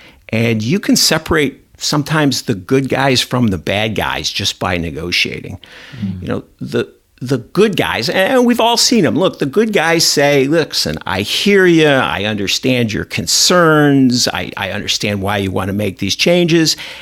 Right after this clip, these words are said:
And maybe they compromise with you and maybe they don't. But they treat you like an adult. They listen to you. They treat you in a respectful way. Hmm.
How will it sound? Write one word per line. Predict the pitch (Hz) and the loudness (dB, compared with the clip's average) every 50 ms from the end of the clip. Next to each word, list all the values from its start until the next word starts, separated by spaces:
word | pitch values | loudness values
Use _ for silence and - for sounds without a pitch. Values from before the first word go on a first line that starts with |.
| - - - | -20 -10 -4
And | - 170 170 | -2 0 2
maybe | 180 208 247 262 254 | 4 4 6 6 6
they | 233 208 175 | 6 4 2
compromise | - - 151 143 147 127 - 135 127 123 120 123 117 - | 0 0 -2 -2 0 0 2 2 2 4 2 2 0 2
with | - 117 107 113 - | 2 2 0 0 0
you | - 107 92 | 0 0 0
and | - 110 107 110 | 0 0 0 0
maybe | 113 113 110 110 117 107 104 | 0 0 0 0 0 0 0
they | 98 90 82 | 0 -2 -2
don't. | 80 82 60 62 - - - - - - - - - - - | -2 -4 -4 -6 -6 -10 -12 -14 -12 -12 -12 -12 -10 -4 -4
But | 135 135 - | -2 0 0
they | 139 120 | 0 0
treat | - - - - 147 143 - - | 0 0 2 2 2 2 2 2
you | 127 | 2
like | 123 120 110 110 - | 2 2 2 0 0
an | 120 107 | -2 -2
adult. | 95 85 90 - 117 110 113 113 107 - - - - - - | -2 -2 -2 0 2 2 0 0 -2 -6 -10 -12 -14 -14 -14
They | - - - - - | -12 -12 -12 -10 -8
listen | - 113 117 - - 107 101 92 | -4 -2 0 0 2 0 0 -2
to | - - - 113 | -2 -2 0 0
you. | 104 101 98 92 92 87 87 87 87 85 - - - - - _ - - - | 0 0 0 0 0 -2 -2 -4 -4 -6 -10 -14 -20 -20 -20 _ -20 -12 -8
They | 98 92 92 92 | -6 -6 -6 -6
treat | 90 - - 131 117 | -6 -4 -2 0 0
you | - 113 113 107 | 0 0 -2 -2
in | 101 | -4
a | 92 | -4
respectful | 82 85 - - - - - 78 - - - - 82 - | -4 -4 -4 -6 -6 -6 -8 -8 -8 -10 -12 -12 -12 -10
way. | - 57 123 123 - - _ _ _ _ _ _ _ _ _ _ _ | -10 -12 -12 -14 -16 -20 _ _ _ _ _ _ _ _ _ _ _
Hmm. | - 180 175 | -4 -4 -4